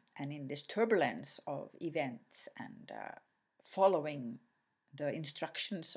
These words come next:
of, of an outside authority.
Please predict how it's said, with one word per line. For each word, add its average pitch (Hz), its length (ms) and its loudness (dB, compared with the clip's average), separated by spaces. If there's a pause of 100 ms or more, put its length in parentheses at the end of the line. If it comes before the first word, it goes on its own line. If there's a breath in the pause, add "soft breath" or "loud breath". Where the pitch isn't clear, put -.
of, 131 280 -4 (1400 soft breath)
of 165 100 0
an 170 80 2
outside 170 520 8
authority. 220 840 4